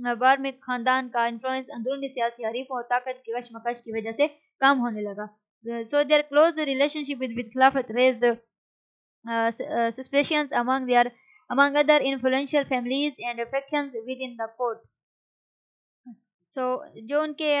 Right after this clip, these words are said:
अ, खली-, खलीफा थे, उनके साथ करीबी ताल्लुक दूसरे बासर ख़ानदानों और ग्रुपों और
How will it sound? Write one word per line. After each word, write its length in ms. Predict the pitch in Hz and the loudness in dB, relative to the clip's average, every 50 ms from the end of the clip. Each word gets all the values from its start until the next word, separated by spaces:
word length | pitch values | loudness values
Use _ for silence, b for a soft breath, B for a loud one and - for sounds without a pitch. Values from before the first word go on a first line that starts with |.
| 277 269 262 | 2 2 0
अ, 720 | 254 254 _ _ _ - 233 240 240 240 247 247 240 240 | -2 -6 _ _ _ -16 -14 -12 -8 -6 -6 -4 -4 -4
खली-, 340 | - 262 277 294 - - | -2 -2 -4 -2 -4 -6
खलीफा 400 | 262 - 269 285 302 294 359 330 | -6 -4 -2 -2 0 2 2 2
थे, 200 | 302 311 302 302 | 2 2 0 0
उनके 260 | 277 269 269 247 269 269 | 0 -2 -4 -4 -4 -2
साथ 220 | - 269 247 254 | 0 0 0 0
करीबी 640 | 254 - 254 247 247 285 277 285 302 302 285 - 226 | 0 0 -2 -2 0 -2 -4 -4 -6 -6 -6 -8 -8
ताल्लुक 320 | - 254 247 254 254 247 | -4 -2 0 0 -2 -4
दूसरे 340 | 247 202 269 285 302 330 294 | -6 -12 -16 -6 -4 -4 -2
बासर 360 | 226 247 240 269 269 294 277 | 0 0 0 0 0 -4 -6
ख़ानदानों 580 | 269 - 247 233 226 220 247 262 262 269 277 269 _ _ _ _ _ _ - | -6 -6 -8 -8 -4 -2 -2 0 0 -2 -6 -6 _ _ _ _ _ _ -4
और 140 | 240 247 240 | -2 -2 -2
ग्रुपों 460 | 202 233 277 302 294 302 302 294 294 | -2 -4 -6 -6 -4 -4 -4 -4 -4
और 520 | 294 - - 233 233 240 233 233 240 247 | -6 -4 -2 -2 -2 0 -2 -2 -6 -6